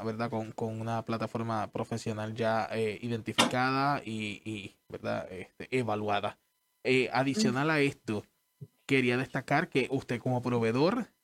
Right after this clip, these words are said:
Speaker 1: también puede hacer, eh, referencia a la aplicación Evocare para proveedores, para que usted, si es enfermero, si es farmacéutico, si, si es,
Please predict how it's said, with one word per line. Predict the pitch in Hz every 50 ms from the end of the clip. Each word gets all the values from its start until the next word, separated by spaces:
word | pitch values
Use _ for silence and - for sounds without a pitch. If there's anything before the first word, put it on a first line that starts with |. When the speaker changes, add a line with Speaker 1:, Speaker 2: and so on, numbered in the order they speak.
| _ _ -
Speaker 1:
también | 120 113 113 117 123 123 123 123
puede | - 135 127 127 131 131 123 123 123 - - _ _
hacer, | - 107 113 - - - 120 117 120
eh, | 117 92 104 110 110 110 110 -
referencia | - 123 120 - 120 110 110 113 120 120 - 143 135 104 110 123
a | 117
la | 113
aplicación | 113 - 113 107 - 117 - 135 120 120
Evocare | 117 117 120 110 - - 117 117 117
para | - 120 117 117 120
proveedores, | - 123 117 110 104 104 104 120 139 165 202 269 - - _ _ _ _ _ _ _ _ _
para | 135 123 120 117
que | 117
usted, | 113 - - 117 117 -
si | 131 120
es | 117
enfermero, | 113 110 - 107 104 117 139 156 165 165 170 185 226 233 -
si | - 110
es | 107
farmacéutico, | - 107 104 107 110 - 160 156 143 135 131 139 139 139 - 151 147 143
si, | - - 113 104 104 107 - _ _ _ _ _ _ _ _ -
si | - 135 123 120 113 107
es, | 107 117 120 -